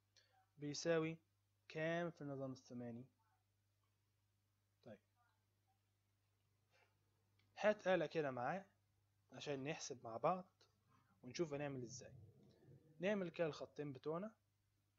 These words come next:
ونعمل خط بتاع الريمايندر، أوكي، ونحط الرقم اللي إحنا عايزين نحسبه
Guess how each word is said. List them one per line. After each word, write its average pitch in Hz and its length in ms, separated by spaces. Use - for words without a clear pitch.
ونعمل 139 300
خط 147 280
بتاع 120 220
الريمايندر، 175 540
أوكي، 156 360
ونحط 185 320
الرقم 170 240
اللي 156 120
إحنا 147 140
عايزين 135 340
نحسبه 151 480